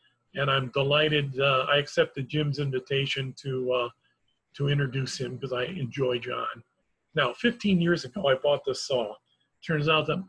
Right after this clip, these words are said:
my buddy Mike Warman has the same saw. You know, I was cutting a lot of plastics. This thing has a kerf.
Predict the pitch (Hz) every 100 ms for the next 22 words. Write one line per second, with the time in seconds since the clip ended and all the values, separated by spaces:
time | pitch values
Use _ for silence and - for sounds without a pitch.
0 | - 143 131 156 156 147 147 151 165 156
1 | 123 127 131 117 131 143 131 139 175 170
2 | 151 - _ _ _ _ _ _ _ _
3 | _ - 160 160 165 - - 185 160 147
4 | 147 139 - 127 123 - - - - -
5 | _ _ _ _ _ _ _ _ _ _
6 | 151 139 180 - 175 170 156 151 147 135
7 | 147 139 135 135 _ _ _ _ _ -
8 | - 147 107 -